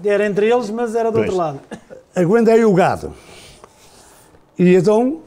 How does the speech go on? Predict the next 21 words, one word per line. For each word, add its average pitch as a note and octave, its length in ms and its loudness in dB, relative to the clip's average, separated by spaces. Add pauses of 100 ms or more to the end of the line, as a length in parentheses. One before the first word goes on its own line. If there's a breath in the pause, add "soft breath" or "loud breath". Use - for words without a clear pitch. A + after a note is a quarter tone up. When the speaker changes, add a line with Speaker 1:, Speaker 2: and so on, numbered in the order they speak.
(120)
Speaker 2:
o A#3+ 60 -6
Mateus D#3+ 340 -4
parou. G3+ 500 -2
O - 80 -20
padre A2 320 -10
não D#3 460 -2
fez A3 280 -10
perguntas. G#3 680 -4 (500)
O - 40 -20
padre D#2 280 -14
não A2+ 140 -12
fez D#3 160 -6
perguntas, G3+ 300 -6
que F#2 60 -10
eram D#2+ 140 -12
vários A#2 320 -8
padres, F3 300 -8
que A2+ 140 -12
basta A2 340 -6
aquela A#2 240 -8
capote, B2+ 560 -4